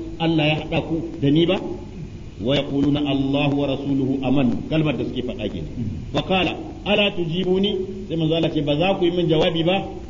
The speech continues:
فقالوا: "الله ورسوله أمن." فقال: "أما إنكم لو شئتم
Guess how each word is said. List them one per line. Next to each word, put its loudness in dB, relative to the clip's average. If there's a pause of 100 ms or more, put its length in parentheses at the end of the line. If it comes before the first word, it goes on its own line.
(420)
فقالوا: 2 (180)
"الله 2
ورسوله 2 (120)
أمن." 4 (460)
فقال: 0 (440)
"أما 4 (120)
إنكم 2
لو 4
شئتم 0